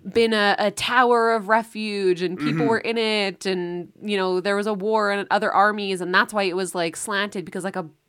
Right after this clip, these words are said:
Speaker 1: a bomb or something hit it, but
Speaker 2: Right.
Speaker 1: it just was soft ground.
Speaker 2: <laughs> That's amazing.
Speaker 1: Yeah.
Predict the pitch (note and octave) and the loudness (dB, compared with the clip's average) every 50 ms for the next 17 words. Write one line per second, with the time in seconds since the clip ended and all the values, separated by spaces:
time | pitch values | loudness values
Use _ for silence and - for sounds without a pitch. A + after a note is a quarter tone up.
0 | _ _ - F3+ F3 D#3+ _ - F#3 E3+ E3+ F#3 F#3+ F#3 F3+ F3 - F3 D3 - | _ _ -4 -4 -4 -6 _ -2 0 2 4 2 2 0 -2 -6 -6 -8 -10 -8
1 | D#3 E3 E3 E3+ D#3 D3 B2+ - - D#3+ D#3 - _ _ - C#3 C3+ A#2 G#2 G2+ | -10 -10 -8 -6 -6 -6 -6 -4 -2 -2 -2 -2 _ _ -8 -6 -4 -4 -4 -8
2 | - - - C4 D4+ - D#4+ - - - C4 D4 D#4 - - A#3+ A3 G#3+ - - | -10 -6 -4 -2 0 0 0 -2 -2 -2 -2 -2 0 2 4 4 4 4 2 -2
3 | D3 C3+ C3+ D3+ F3+ F#3 - _ _ _ _ _ _ _ _ _ _ _ _ _ | -6 -4 -4 -6 -8 -10 -14 _ _ _ _ _ _ _ _ _ _ _ _ _
4 | _ _ _ _ _ - - - - - - - _ - - - _ _ - - | _ _ _ _ _ -20 -18 -16 -16 -16 -16 -18 _ -20 -20 -20 _ _ -20 -20
5 | _ _ _ _ _ _ _ _ _ _ _ _ - - - A2+ - - A#2+ A2+ | _ _ _ _ _ _ _ _ _ _ _ _ -20 -20 -20 -18 -14 -12 -12 -12
6 | G#2+ G2+ G2+ A2+ A2 F#2 D#2 C#2+ - - - G3+ F3+ D#3+ C3 F2+ C#3 E3+ | -12 -12 -14 -14 -16 -16 -18 -20 -18 -12 -8 -4 -2 0 0 -2 -2 -4